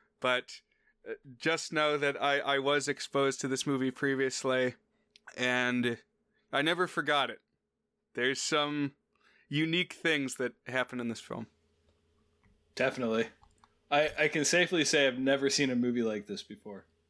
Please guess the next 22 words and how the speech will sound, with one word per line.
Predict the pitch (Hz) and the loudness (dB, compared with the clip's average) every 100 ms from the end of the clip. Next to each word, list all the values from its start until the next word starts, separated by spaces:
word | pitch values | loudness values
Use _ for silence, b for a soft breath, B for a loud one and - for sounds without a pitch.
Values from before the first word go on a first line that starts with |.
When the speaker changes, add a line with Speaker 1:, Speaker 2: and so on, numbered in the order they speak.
| b b - | b b -2
Speaker 1:
Um, | 131 127 120 131 | 0 2 -2 -2
a | 139 | 0
little | 175 180 | 2 2
more | 165 160 | 2 2
about | 156 156 - | 2 0 -2
the | 143 | -6
film | 160 156 | -4 -2
festival. | - 147 - 139 143 143 139 - - - | 0 -2 -2 0 2 2 0 -6 -20 -6
Typically, | 214 214 208 190 180 175 160 b b b b | -4 -2 -4 0 2 2 0 b b b b
it | 139 139 | -2 -2
happens | 156 160 - 151 143 - | 0 0 0 -2 -2 -4
in | 135 135 131 131 123 | -2 0 0 -2 -4
February. | - 160 147 139 131 127 131 127 _ _ _ _ _ _ - | -2 -2 0 2 2 2 0 -2 _ _ _ _ _ _ -16
Uh, | 87 104 131 | -10 -4 -2
this | 135 143 | -2 -4
was | 135 110 | -6 -2
back | 143 135 | -2 -2
in | 131 | -8
the | 117 | -2
day, | 127 123 | 0 0
at | - | 0
least. | 120 120 - - | 0 0 0 -4